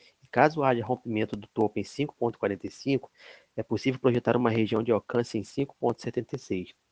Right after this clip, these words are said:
Considere essa região como alvo, levando em conta ser esta região um topo relevante no gráfico,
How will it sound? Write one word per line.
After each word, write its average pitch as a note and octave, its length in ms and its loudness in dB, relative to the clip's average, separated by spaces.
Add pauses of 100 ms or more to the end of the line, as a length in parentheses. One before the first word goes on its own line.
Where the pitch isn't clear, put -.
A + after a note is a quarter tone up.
(1080)
Considere A2+ 420 0
essa - 180 -8
região G#2+ 480 -2 (520)
como F2+ 320 -6
alvo, A2+ 280 4 (360)
levando G#2+ 340 0
em C3 60 0
conta A#2+ 280 -2
ser G#2+ 200 -4
esta G#2+ 180 -6
região G#2+ 300 -2
um C3+ 100 -4 (220)
topo E3+ 280 4
relevante A#2 520 0
no F2+ 80 -4
gráfico, F#2+ 440 0